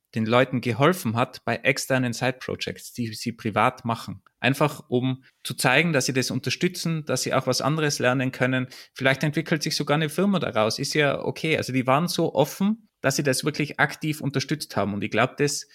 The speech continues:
bringt dann auch wieder eine gute Stimmung, eine motivierte Stimmung ins Team,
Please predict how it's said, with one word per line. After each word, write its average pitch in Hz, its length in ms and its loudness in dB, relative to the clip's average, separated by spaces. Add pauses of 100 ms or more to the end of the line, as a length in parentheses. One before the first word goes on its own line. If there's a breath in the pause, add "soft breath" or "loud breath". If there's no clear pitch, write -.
(160)
bringt 170 260 2
dann 147 120 4
auch 117 220 0
wieder 131 580 0
eine 117 200 0
gute 151 320 2
Stimmung, 175 480 2
eine 131 320 0
motivierte 127 1080 -2
Stimmung 147 500 0
ins 147 500 -4
Team, 170 460 0